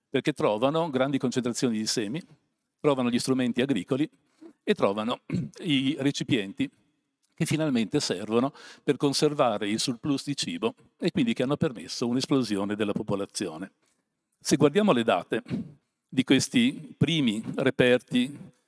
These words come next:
che testimoniano l'origine dell'agricoltura in Europa, che qui sono indicate con sfumature di colore più scure, eh, quando risalgono a dodici, undicimila anni fa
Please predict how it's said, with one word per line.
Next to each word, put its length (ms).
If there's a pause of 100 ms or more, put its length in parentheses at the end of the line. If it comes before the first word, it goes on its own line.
(100)
che 100
testimoniano 680
l'origine 380
dell'agricoltura 760
in 80
Europa, 440 (760)
che 100
qui 140
sono 160
indicate 560
con 480 (440)
sfumature 520
di 100
colore 340
più 180
scure, 500 (800)
eh, 640
quando 420
risalgono 500
a 20
dodici, 440
undicimila 540
anni 200
fa 300